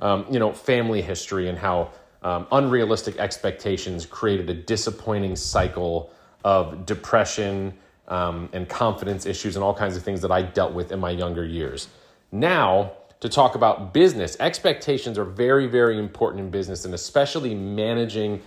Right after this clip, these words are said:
and mitigating your own expectations versus reality. And then we're not talking about optimism versus pessimism.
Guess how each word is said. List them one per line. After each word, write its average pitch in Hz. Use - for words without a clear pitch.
and 90
mitigating 120
your 107
own 120
expectations 101
versus 98
reality. 104
And 90
then 95
we're 113
not 143
talking 143
about 123
optimism 127
versus 104
pessimism. 160